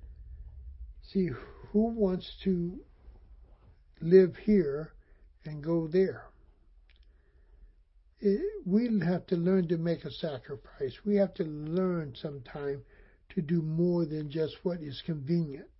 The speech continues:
or what's close by. And he says, "Then we're gonna go on over to Judea. And we're gonna build another church. We're gonna witness there.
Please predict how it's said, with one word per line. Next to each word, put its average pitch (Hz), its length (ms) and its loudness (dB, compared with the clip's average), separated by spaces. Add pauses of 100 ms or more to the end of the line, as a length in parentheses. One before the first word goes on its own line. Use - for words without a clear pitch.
(1120)
or 143 160 -4
what's 156 380 -4
close 170 360 -2
by. 143 460 -8 (1700)
And 143 200 -10
he 143 220 -4
says, 156 520 -4 (200)
"Then 208 160 4
we're 226 140 -4
gonna 180 220 -4
go 160 420 -2
on 156 120 -8
over 156 260 -6
to 160 440 -6 (120)
Judea. 139 600 -8 (2250)
And 180 80 0
we're 214 140 2
gonna 202 160 6
build 170 300 0
another 160 400 -4
church. - 560 -12 (1500)
We're 165 120 -2
gonna 170 280 -2
witness 170 540 -4
there. 147 280 -8